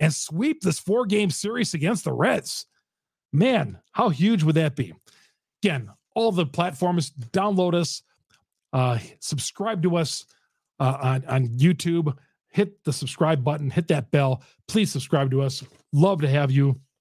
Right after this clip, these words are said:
continue to follow us, 'cause it is going to be a great summer, everybody. Summer's here in Wisconsin. We know how great it is.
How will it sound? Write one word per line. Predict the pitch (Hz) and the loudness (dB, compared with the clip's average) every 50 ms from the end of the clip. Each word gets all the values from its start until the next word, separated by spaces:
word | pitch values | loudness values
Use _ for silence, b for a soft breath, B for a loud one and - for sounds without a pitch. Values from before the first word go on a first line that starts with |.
| _ _ _ _ _ _ _ _ _ _ _ _ _ _ _ _ _ _ _ | _ _ _ _ _ _ _ _ _ _ _ _ _ _ _ _ _ _ _
continue | - 131 - 175 160 156 139 | 0 2 4 4 4 4 2
to | - | 2
follow | - 139 135 135 | 0 0 0 0
us, | 131 - | -2 -2
'cause | 143 135 139 | -4 -4 -4
it | - - 247 | -2 0 0
is | 233 180 131 | 0 0 -2
going | 143 160 156 | -2 -2 0
to | 151 147 | 0 2
be | 131 143 | 2 0
a | 120 107 | 0 -2
great | 98 - 131 170 196 202 - | -6 0 2 2 2 2 -2
summer, | - - 185 165 156 | -6 -6 -2 -2 0
everybody. | 143 135 123 135 123 110 127 123 131 131 135 b b b b b b b b | 0 0 2 0 0 2 0 0 0 -2 -2 b b b b b b b b
Summer's | - - - 226 220 208 196 165 - | -10 -6 -6 -4 -2 -2 -2 -2 -2
here | 202 202 202 | -4 -4 -2
in | 196 185 | -2 -2
Wisconsin. | 170 - - - 180 180 180 151 - 170 151 | -2 -4 -2 -2 -2 -2 -2 0 0 0 2
We | 151 160 | 2 2
know | 175 180 | 2 4
how | 147 165 160 | 4 2 2
great | 139 123 147 160 160 | 2 2 2 2 4
it | 151 147 | 4 4
is. | 151 151 147 139 - - | 4 2 2 0 -2 -6